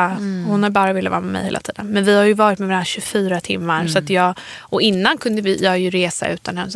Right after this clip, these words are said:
Speaker 2: Hon var ju två och ett halvt när hon blev sjuk. Så innan kunde vi liksom lämna henne och sov med mormor och morfar
Speaker 1: Mm.
Speaker 2: och sådär. Men, eh, nej, men jag, det är en svår balans. Men som vi har pratat, många har ju åsikter.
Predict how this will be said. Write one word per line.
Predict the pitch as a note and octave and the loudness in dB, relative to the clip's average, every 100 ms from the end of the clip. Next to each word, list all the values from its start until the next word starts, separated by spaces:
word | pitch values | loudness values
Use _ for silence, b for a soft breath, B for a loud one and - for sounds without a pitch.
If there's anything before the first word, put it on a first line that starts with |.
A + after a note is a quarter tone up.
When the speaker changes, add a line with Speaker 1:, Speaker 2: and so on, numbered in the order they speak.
| - | -6
Speaker 2:
Hon | G3 G3+ | -2 2
var | G#3 | 2
ju | G#3 | 2
två | F#3+ - | 0 -2
och | F#3+ | -2
ett | |
halvt | - A3+ - | 2 2 0
när | |
hon | F3 | -4
blev | F#3 | -4
sjuk. | - A#3 | -2 -4
Så | - F3+ | -2 -4
innan | F#3 F#3 B3 | -2 -2 -4
kunde | C4+ C#4 A#3+ | -4 -2 0
vi | G3+ G3 B B B B B B B | 0 0 B B B B B B B
liksom | G3+ - F#3 | -8 -4 -2
lämna | F#3+ F#3+ | -2 0
henne | F3+ F#3 F3+ | -2 0 0
och | F3+ | -2
sov | - F#3 | 0 0
med | F3+ | 0
mormor | F#3 F#3+ F#3 F#3+ | 0 0 -2 -2
och | F#3+ | -2
morfar | F#3+ G3+ | -2 -2
Speaker 1:
Mm. | F#3 F3 | 0 -2
Speaker 2:
och | D#3+ | -2
sådär. | - G3+ B B B B B | -6 -8 B B B B B
Men, | G#3 G#3 F#3+ F#3 F#3 | 0 2 2 0 0
eh, | F#3 F3+ F3+ F#3 F#3+ F#3 - - - | 2 4 2 0 -2 -6 -8 -8 -10
nej, | - A3+ B3+ C4+ | -4 2 4 4
men | C4+ | 4
jag, | A#3+ B3+ B3+ B3 A#3 B3 G#3+ | 6 8 10 8 4 0 2
det | G3+ A3 B3 | 2 2 4
är | |
en | C4 | 4
svår | - B3 A#3 | 2 2 4
balans. | A#3 C4 D#3 F#3 - - | 4 4 2 0 -8 -2
Men | A#3 A#3 A3+ A3+ | 0 2 2 -2
som | G#3 A#3+ A3+ A3 G3+ G#3 | 0 0 2 0 0 0
vi | G#3 G#3+ | 4 2
har | |
pratat, | G#3 G#3+ - E3+ - | 4 0 0 -10 -6
många | G3+ A#3+ A#3 A#3+ | 2 4 4 2
har | A#3 G3 | 4 4
ju | F3 F3 | 4 2
åsikter. | F3+ E3 - E3 - - - | 2 2 0 -4 -2 -4 -4